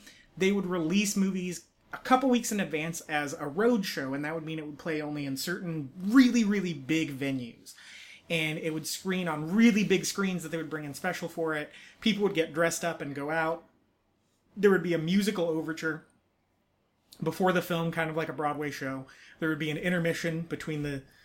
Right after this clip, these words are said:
the two halves of the movie, and you would get a, a little program, or a big program, I guess, uh, based on, on what, what I received at, uh, my showing. And you would get a program, uh, that kinda had credits and behind the scenes stuff about the movie. And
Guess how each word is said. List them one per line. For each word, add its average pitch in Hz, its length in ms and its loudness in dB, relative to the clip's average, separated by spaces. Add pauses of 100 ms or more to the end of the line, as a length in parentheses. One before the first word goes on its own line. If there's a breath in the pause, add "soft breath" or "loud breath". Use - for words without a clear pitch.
(280 soft breath)
the 147 80 -10
two 180 220 -2
halves 147 340 2
of 143 140 -4
the 139 40 -8
movie, 135 460 -4 (400 soft breath)
and 147 360 -4
you 160 80 -6
would 165 80 -4
get 185 120 4
a, 180 240 0
a - 20 0
little 175 220 2
program, 165 720 8
or 156 100 -4
a 147 40 -2
big 147 280 4
program, 139 420 0
I 127 80 -6
guess, 127 380 -6
uh, 135 180 -2
based 143 320 0
on, 147 240 2 (120)
on 165 360 -2
what, 185 240 2
what 180 160 6
I 175 60 8
received 170 460 2
at, 151 360 0
uh, 143 200 0
my 156 180 0
showing. 143 320 -4 (360 loud breath)
And 202 100 6
you 214 80 6
would 202 60 4
get 220 100 10
a 202 40 4
program, 214 640 6
uh, 156 260 0
that 147 220 -6
kinda 170 180 -4
had 160 160 -4
credits 151 380 -2
and 147 80 -6
behind 139 240 -4
the 135 40 -8
scenes 147 260 -6
stuff 131 300 -6 (720 soft breath)
about 165 260 4
the 165 60 -6
movie. 156 340 0
And 156 400 -4